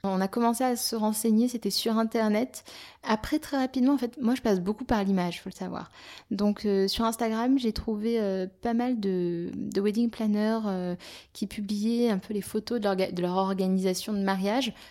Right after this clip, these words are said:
Je suis tombée sur une wedding planner, euh, dont les photos de mariage m'avaient beaucoup plu. Je voyais en termes d'organisation que ça correspondait à l'esprit, en tout cas, de, de ce que j'imaginais pour le mien. Et puis donc voilà, on, on a,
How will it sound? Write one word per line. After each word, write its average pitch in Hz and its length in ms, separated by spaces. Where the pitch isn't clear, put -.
Je - 60
suis - 100
tombée 208 320
sur 214 180
une 196 100
wedding 196 300
planner, 208 400
euh, 185 160
dont 175 380
les 175 140
photos 233 380
de 226 60
mariage 208 340
m'avaient 185 200
beaucoup 214 340
plu. 226 340
Je - 100
voyais 202 300
en 233 80
termes 208 220
d'organisation 202 840
que 240 80
ça 175 80
correspondait 214 720
à 190 80
l'esprit, 220 540
en 190 80
tout 202 140
cas, 202 200
de, - 560
de 208 160
ce - 80
que 220 100
j'imaginais 208 520
pour 220 260
le 214 80
mien. 214 320
Et - 100
puis - 140
donc 196 220
voilà, 165 300
on, 165 360
on 180 580
a, 180 340